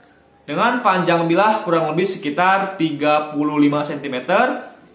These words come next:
tertebal empat milimeter, terlebarnya ini kurang lebih sekitar tiga koma delapan sentimeter atau empat sentimeteran ya. Dan juga di rikasonya ini terdapat etching batik juga ya. Tuh, jadi full dari handle dan juga rikaso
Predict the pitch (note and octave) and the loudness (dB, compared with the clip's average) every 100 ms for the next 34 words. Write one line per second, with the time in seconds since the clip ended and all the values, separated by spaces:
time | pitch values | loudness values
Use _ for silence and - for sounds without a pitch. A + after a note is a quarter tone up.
0 | - A3 G#3 F#3+ A3 G3 D3 D#3+ D#3+ D#3+ | -8 -6 -4 2 2 2 0 0 0 0
1 | D#3 D3+ D3 F3+ A3+ B3+ - - F3+ E3 | -4 -2 0 2 2 0 -4 -2 0 2
2 | D3+ D3 D3 F3+ F#3+ G3+ D#3+ D#3 F#3 G3 | 2 2 2 0 -2 -2 -2 2 2 2
3 | - D3+ E3+ F3 F3 - D3+ D#3 D#3 D3+ | -4 -2 2 4 2 0 -2 -2 -2 -2
4 | D3 C3 B2+ E3+ F#3+ F3+ C#3 A#2+ A2+ C3 | 0 0 2 0 0 -4 -6 -6 -6 -6
5 | D3 - A#2+ D3+ E3 D#3 D#3 D3 C3+ B2+ | -8 -8 -4 0 2 2 0 -2 -4 -6
6 | E3 E3 C#3+ F#3+ - - - - - - | -2 0 -2 -4 -8 -20 -20 -20 -20 -20
7 | - - - - - D#3 D#3+ E3 G#3 G#3 | -20 -20 -20 -20 -4 0 2 4 4 4
8 | - E3 E3+ D#3+ E3+ G#3 G#3 E3+ D3+ D#3 | 4 2 0 0 0 0 0 2 2 2
9 | F3 F3 D#3 E3 D#3 C#3+ F#3+ E3 D#3+ D3+ | 2 2 -2 -2 0 0 0 0 2 4
10 | F3 F#3+ C#3+ B2+ C#3+ - G3 A#3+ D4 - | 2 0 0 0 -2 0 2 4 2 -4
11 | - C#3 C#3+ C#3+ C#3+ F3 A3 D#3+ C#3 C#3+ | -6 -4 -2 -2 0 0 0 0 0 0
12 | C#3 C3 F3 G#3+ | 0 0 0 -2